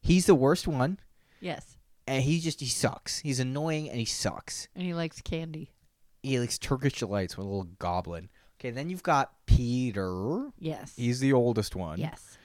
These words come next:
Speaker 1: And then you've got
Speaker 2: The dark
Speaker 1: Spur-,
Speaker 2: hair-
Speaker 1: Spurbus.
Speaker 2: The dark-haired girl. I don't know her name.
Speaker 1: Spurbo.
Speaker 2: No.
Speaker 1: Her name is
Speaker 2: Mary? No.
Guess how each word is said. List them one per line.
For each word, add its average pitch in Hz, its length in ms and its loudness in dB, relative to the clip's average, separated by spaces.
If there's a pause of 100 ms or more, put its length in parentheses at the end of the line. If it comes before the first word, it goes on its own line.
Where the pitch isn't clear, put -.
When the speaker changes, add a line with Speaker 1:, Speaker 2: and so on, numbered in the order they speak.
(200)
Speaker 1:
And 110 140 -4
then 127 180 0
you've 175 200 -4
got 98 480 -2 (800)
Speaker 2:
The 170 160 -6 (140)
dark 170 280 2
Speaker 1:
Spur-, 147 40 -2
Speaker 2:
hair- 170 100 0
Speaker 1:
Spurbus. - 840 0 (180)
Speaker 2:
The 180 120 0 (220)
dark-haired 220 500 0
girl. 156 280 0
I 156 120 4
don't 165 140 -2
know 160 100 -2
her 147 100 -6
name. 143 200 -10
Speaker 1:
Spurbo. 110 1160 2
Speaker 2:
No. 190 240 0
Speaker 1:
Her 180 180 4
name 190 240 2
is 190 580 0
Speaker 2:
Mary? 208 420 -6 (460)
No. 143 320 -12